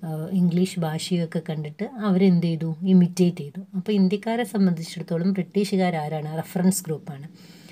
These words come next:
എന്നാൽ ഇന്ത്യയിലുള്ള പുരുഷന്മാർക്ക് പിന്നെ അവരുടെ ഭാര്യമാർ ബ്രിട്ടീഷ് സ്ത്രീകളെ അനുകരിക്കുന്നത് ഇഷ്ടപ്പെട്ടില്ല. ആ, അവര്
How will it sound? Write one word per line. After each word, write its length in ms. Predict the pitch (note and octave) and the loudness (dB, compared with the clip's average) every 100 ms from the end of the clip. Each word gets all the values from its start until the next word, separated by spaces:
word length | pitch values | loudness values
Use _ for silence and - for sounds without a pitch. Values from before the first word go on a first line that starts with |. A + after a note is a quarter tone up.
| - - - G#3 | -20 -20 -6 0
എന്നാൽ 320 | G#3 A3+ B3 | 2 2 -2
ഇന്ത്യയിലുള്ള 640 | G#3+ F#3+ F#3+ G#3 G#3+ A3 G#3 | 2 6 6 4 0 0 -2
പുരുഷന്മാർക്ക് 1040 | G3+ F#3+ F3+ - A3 G3+ E3+ E3 - G3 - - - - - - D3+ | -2 -2 -2 -2 0 0 0 -4 -4 -4 -6 -20 -20 -20 -16 -12 -8
പിന്നെ 200 | D#3+ D#3 | -6 -6
അവരുടെ 600 | D3+ - D#3 D3+ F3 F#3+ | -8 -6 -6 -2 2 4
ഭാര്യമാർ 880 | G3 E3+ D#3 E3+ G3+ F3 D#3 D3 G3 - - - - - - - - | 4 2 2 4 4 4 0 -4 -4 -6 -20 -20 -20 -20 -20 -20 -16
ബ്രിട്ടീഷ് 600 | D#3 D#3+ E3+ - A3 - | -6 -4 -2 0 0 -2
സ്ത്രീകളെ 680 | - - F3 D#3+ D3+ E3 F#3+ | -10 -4 -2 0 0 0 0
അനുകരിക്കുന്നത് 760 | F3 D#3 D#3 F3 E3+ F3 F3+ | 0 0 2 0 2 2 2
ഇഷ്ടപ്പെട്ടില്ല. 600 | A3+ - - - C#3+ C3 - - - - - - - - - - - - - - - | 0 -4 -4 -4 -8 -12 -14 -20 -20 -20 -20 -20 -20 -20 -20 -20 -20 -20 -20 -20 -14
ആ, 260 | E3 F#3+ F#3 | -6 -4 -4
അവര് 460 | G#3+ G#3 A#3+ D#4 | -2 -2 -2 -6